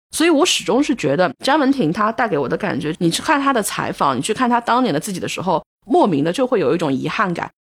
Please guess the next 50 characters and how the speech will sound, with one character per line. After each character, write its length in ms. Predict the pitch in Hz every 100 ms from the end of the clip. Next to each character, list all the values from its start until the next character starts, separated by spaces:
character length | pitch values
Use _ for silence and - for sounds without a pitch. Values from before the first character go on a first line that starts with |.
| -
因 120 | 359
为 180 | 381 262
她 140 | 320
的 80 | 311
真 280 | - 311 330
人 160 | 233 147
太 120 | - 554 466
不 80 | 165
够 180 | 165 156
浪 200 | 175 156
漫 220 | 147 123
了， 220 | 98 107
太 160 | - 349
不 140 | 214
够 180 | 170 180
仙 400 | 165 - 190 185
了， 220 | 208 170 - _ -
太 160 | 320
不 100 | 220
够 160 | 185 208
神 320 | - - 139
性 280 | 143 262 208
了。 120 | 98 - _
而 160 | 175 226
她 180 | - 302
当 240 | 302 330
时 220 | 320 135
在 180 | - 226
那 140 | 233
张 180 | 214 220
专 180 | 226 233
辑 140 | 247
里 60 | 151
面 140 | 147
给 120 | 165 180
我 100 | 170
留 140 | 120
下 140 | 208
的 80 | 196
是 120 | 180
如 280 | 208 165 240
此 200 | 381 175
神 360 | 143 - 139 165
性 340 | - 240 185
的 80 | 151
神 220 | - - 143
秘 220 | 208 202
的 80 | 143
影 180 | 143
像， 260 | - 143